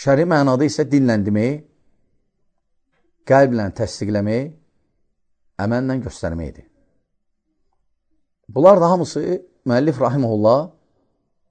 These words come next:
burada hədisə istinad eləyir. Peyğəmbər sallallahu əleyhi və səlləm buyurub ki, iman yetmiş və neçə mərtəbədən ibarətdir?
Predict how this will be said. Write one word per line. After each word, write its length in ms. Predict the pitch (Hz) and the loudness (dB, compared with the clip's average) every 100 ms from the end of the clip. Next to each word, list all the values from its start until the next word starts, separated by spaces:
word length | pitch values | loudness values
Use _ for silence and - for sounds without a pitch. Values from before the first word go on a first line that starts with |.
| _ _ _ _ - | _ _ _ _ -4
burada 220 | 127 139 | 2 2
hədisə 240 | 120 101 127 | 0 -4 -6
istinad 400 | - 127 117 95 | -4 -4 -4 -2
eləyir. 320 | 90 113 143 _ _ _ _ _ _ _ _ _ _ _ _ _ _ _ _ _ _ _ - | -4 -4 -8 _ _ _ _ _ _ _ _ _ _ _ _ _ _ _ _ _ _ _ -8
Peyğəmbər 320 | 117 131 139 | -2 2 2
sallallahu 380 | - 120 120 127 | 4 2 4 4
əleyhi 100 | - | 4
və 0 | |
səlləm 160 | 123 110 | 2 4
buyurub 240 | 123 135 | 2 2
ki, 160 | - 120 | -2 0
iman 240 | 113 120 120 - | 4 2 0 -4
yetmiş 480 | 104 - 110 127 143 - _ _ - | -4 -2 0 0 -2 -10 _ _ -4
və 100 | 107 | -2
neçə 220 | 104 127 | -2 -2
mərtəbədən 400 | 104 90 101 104 | -2 -2 -2 -2
ibarətdir? 560 | 98 95 107 - - | 0 2 2 0 -2